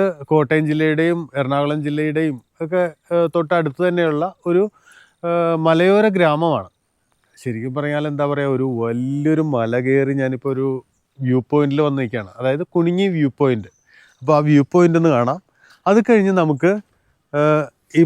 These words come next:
പറഞ്ഞ കുണിങ്ങി ഗ്രാമക്കാഴ്ചകളും അവിടുത്തെ വിശേഷങ്ങളും ഒക്കെ ഒന്ന് കണ്ടുവരാം കേട്ടോ. ഇതുണ്ട്, ഇത് ചുറ്റും മലനിരകളാൽ ചുറ്റപ്പെട്ട ഒരു വനയോര, സോറി, വനയോര അല്ല, മലയോര ഗ്രാമമാണ് ഈ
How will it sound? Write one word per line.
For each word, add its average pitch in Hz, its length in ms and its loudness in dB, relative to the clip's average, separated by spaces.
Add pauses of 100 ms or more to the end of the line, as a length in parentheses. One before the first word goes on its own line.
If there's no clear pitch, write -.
പറഞ്ഞ 147 260 2 (560)
കുണിങ്ങി 160 400 6 (100)
ഗ്രാമക്കാഴ്ചകളും 139 880 2 (280)
അവിടുത്തെ 131 320 2
വിശേഷങ്ങളും 127 560 0
ഒക്കെ 120 140 -4 (240)
ഒന്ന് 131 180 -4
കണ്ടുവരാം 110 380 0
കേട്ടോ. 101 160 -4 (960)
ഇതുണ്ട്, 147 220 2 (200)
ഇത് 147 120 4 (220)
ചുറ്റും - 540 2 (100)
മലനിരകളാൽ 156 720 2
ചുറ്റപ്പെട്ട 147 400 0 (120)
ഒരു 143 120 2 (560)
വനയോര, 135 440 4 (440)
സോറി, 113 240 0
വനയോര 117 420 0
അല്ല, 143 100 -4 (160)
മലയോര 143 360 4 (100)
ഗ്രാമമാണ് 147 500 0 (880)
ഈ 147 40 4